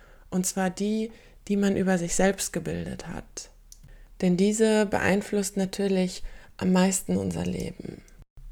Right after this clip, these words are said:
In der kontextuellen Philosophie nennen wir diese Schlussfolgerung über sich selbst die Identität. Und wir haben im Laufe der letzten fünfunddreißig Jahre herausgefunden, dass es sieben Identitäten gibt,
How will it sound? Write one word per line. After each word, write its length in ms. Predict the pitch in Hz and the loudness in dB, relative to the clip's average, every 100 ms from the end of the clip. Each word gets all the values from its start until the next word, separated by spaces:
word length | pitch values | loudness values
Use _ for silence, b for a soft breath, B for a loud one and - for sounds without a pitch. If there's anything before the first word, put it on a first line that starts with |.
| - | -8
In 120 | 202 | -2
der 100 | 196 | 0
kontextuellen 760 | 185 233 262 233 - 202 214 208 | 0 -2 0 -2 -2 -2 0 0
Philosophie 800 | - 196 185 180 - 240 262 262 B B B B | -2 -4 -2 -4 -2 0 0 0 B B B B
nennen 220 | 190 190 | 0 0
wir 100 | 185 | 0
diese 420 | 185 214 208 208 202 | 0 0 0 0 -2
Schlussfolgerung 840 | 220 233 - 202 190 190 190 190 | 0 -2 -2 -4 -2 -2 -4 -4
über 240 | 185 180 180 | -4 -4 -4
sich 240 | 180 - | -6 -6
selbst 500 | - 196 208 - - | -2 0 -2 -6 -4
die 340 | 180 180 180 B B B - | 0 2 0 B B B -4
Identität. 1080 | 196 185 185 180 - 175 - - - - - B B - | 0 2 0 -4 -6 -4 -4 -6 -10 -12 -12 B B -12
Und 160 | 190 185 | -4 2
wir 120 | 185 | 4
haben 340 | 196 202 196 196 | 6 4 4 4
im 140 | 185 | 4
Laufe 360 | 180 214 226 190 | 4 4 0 0
der 120 | 185 | 2
letzten 600 | 196 - - 196 196 190 | 0 -2 -4 0 0 2
fünfunddreißig 640 | 247 262 220 208 208 196 | 0 0 2 0 -2 -6
Jahre 260 | 196 208 202 | -4 -4 -4
herausgefunden, 1000 | 196 196 269 - 226 196 190 185 190 196 B B B B | -4 -4 -6 -8 -6 -2 -2 0 -2 -2 B B B B
dass 300 | - 185 - | -6 -4 -4
es 420 | - 185 180 180 - | -4 -4 -4 -4 -4
sieben 520 | 226 226 214 202 208 - _ - | -2 0 0 -2 -8 -16 _ -4
Identitäten 800 | 190 190 185 185 240 277 214 196 | 0 0 -2 -2 0 2 0 2
gibt, 400 | 202 - - | 2 0 -8